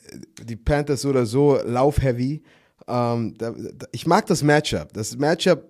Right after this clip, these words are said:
da sind ein paar Matchups, die sind in favor, Fehervar. Aber altogether, das Coaching ist, glaub ich, einfach noch mal ein bisschen, die Jungs sind gut gecoacht und die Panthers machen das.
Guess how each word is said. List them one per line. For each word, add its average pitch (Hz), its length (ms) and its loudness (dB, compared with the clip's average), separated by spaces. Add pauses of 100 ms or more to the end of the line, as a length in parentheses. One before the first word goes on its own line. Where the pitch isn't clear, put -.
(140)
da 120 140 -8
sind 139 100 -4
ein - 20 -14
paar 151 140 4
Matchups, 156 400 0
die 143 60 -6
sind 135 160 -4
in 117 80 -4
favor, 131 480 0
Fehervar. 120 580 -2 (240)
Aber 120 420 -2
altogether, 127 760 0 (560)
das - 180 -10
Coaching 139 440 -2
ist, 110 200 -6
glaub 107 220 -2
ich, 107 140 -6
einfach 110 200 -4
noch 107 100 -2
mal 107 140 0
ein 98 120 -4
bisschen, 104 360 -6
die 101 80 -6
Jungs 127 220 0
sind 117 100 -4
gut 113 160 -6
gecoacht 107 480 -2 (380)
und 98 320 -8
die 98 60 -2
Panthers 95 380 -2
machen 85 280 -6
das. - 260 -18